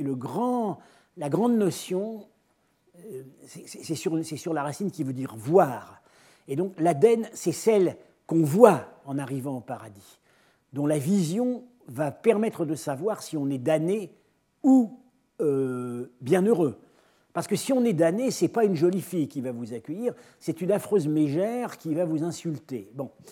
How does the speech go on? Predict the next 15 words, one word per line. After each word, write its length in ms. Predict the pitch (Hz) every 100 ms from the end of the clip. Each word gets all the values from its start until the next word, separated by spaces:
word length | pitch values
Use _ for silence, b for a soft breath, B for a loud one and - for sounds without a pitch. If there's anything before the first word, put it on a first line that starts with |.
| B B B -
Euh, 500 | 160 165 165 160 156 160 - -
et, 380 | 262 233 170 B B -
euh, 160 | - 254
par 240 | 220 175
ailleurs, 340 | 185 233 247 - -
elle, 240 | 170 165 180
elle, 200 | 165 165
euh, 260 | 160 151 151 - 156
on 100 | 160
la 160 | 170
voit, 480 | 135 180 254 196 - - -
mais 220 | 156 151
elle 180 | 165 202
voit 280 | 180 247 196
aussi. 540 | 139 - - 104 -